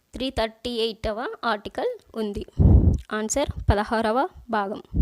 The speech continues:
త్రీ థర్టీ ఎయిట్ అనే ఆర్టికల్ పదహారవ భాగంలో కలదు. నెక్స్ట్ క్వశ్చన్, ఏ రాజ్యాంగ సవరణ చట్టం ద్వారా ఎస్సీ మరియు ఎస్టీలకు బహుళ సభ్య జాతీయ కమిషన్‌ను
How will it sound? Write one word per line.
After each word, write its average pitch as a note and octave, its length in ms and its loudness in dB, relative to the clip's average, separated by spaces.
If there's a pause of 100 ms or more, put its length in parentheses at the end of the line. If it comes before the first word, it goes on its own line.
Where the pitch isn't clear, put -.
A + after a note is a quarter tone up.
(1080)
త్రీ B3 140 -6
థర్టీ A#3 300 -6
ఎయిట్ A3+ 240 -4
అనే G3+ 220 -6
ఆర్టికల్ G3 580 -4
పదహారవ G#3+ 460 -2
భాగంలో G#3 480 -8 (100)
కలదు. G#3 300 -8 (480)
నెక్స్ట్ - 220 -4
క్వశ్చన్, D4+ 400 -6
ఏ A3 120 2
రాజ్యాంగ A#3 400 0
సవరణ A3 340 -4
చట్టం G3+ 380 -8
ద్వారా G#3+ 380 -8
ఎస్సీ A#3 240 -6
మరియు A3 280 -8
ఎస్టీలకు G#3 640 -10 (140)
బహుళ A3+ 260 -6
సభ్య A3+ 340 -6
జాతీయ G3+ 380 -8
కమిషన్‌ను G#3 600 -12